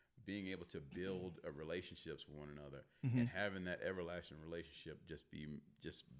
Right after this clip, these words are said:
Speaker 1: blended for the rest of their lives.
Speaker 2: Right.
Speaker 1: That's a rarity. You don't see that nowadays.
Speaker 2: Mm-hmm.
Speaker 1: That's what kept me interested, and I think that's what kinda made me gravitate towards the actual party scene.
Speaker 2: Right.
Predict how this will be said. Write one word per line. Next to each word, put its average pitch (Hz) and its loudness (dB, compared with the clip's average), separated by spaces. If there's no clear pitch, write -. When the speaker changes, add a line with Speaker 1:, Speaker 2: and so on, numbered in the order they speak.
Speaker 1:
blended 82 0
for - -14
the 71 -6
rest 82 -2
of 78 -8
their 71 -6
lives. 107 -6
Speaker 2:
Right. 120 6
Speaker 1:
That's 156 -4
a 135 -4
rarity. 113 0
You 123 0
don't 156 2
see 208 -2
that 85 2
nowadays. 69 -4
Speaker 2:
Mm-hmm. 107 12
Speaker 1:
That's 104 6
what 110 2
kept - 2
me 90 0
interested, 85 -2
and 73 -6
I 85 4
think - -6
that's 98 2
what 85 -6
kinda 87 -2
made 82 -2
me 78 -4
gravitate 76 -2
towards 71 -4
the 69 -6
actual - -10
party 67 -2
scene. - -12
Speaker 2:
Right. 98 0